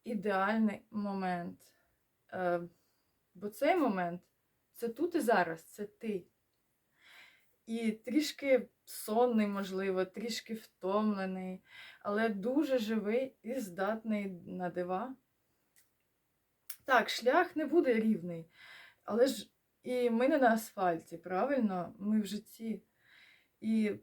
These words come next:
ти з ним точно впораєшся. Бо ти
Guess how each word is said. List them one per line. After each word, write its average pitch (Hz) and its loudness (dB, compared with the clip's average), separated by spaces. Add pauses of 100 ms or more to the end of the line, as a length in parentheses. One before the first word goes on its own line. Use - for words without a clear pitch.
(420)
ти 285 -2
з 190 -8
ним 220 0 (140)
точно 202 -8 (100)
впораєшся. - -14 (800)
Бо 202 -2
ти 262 -4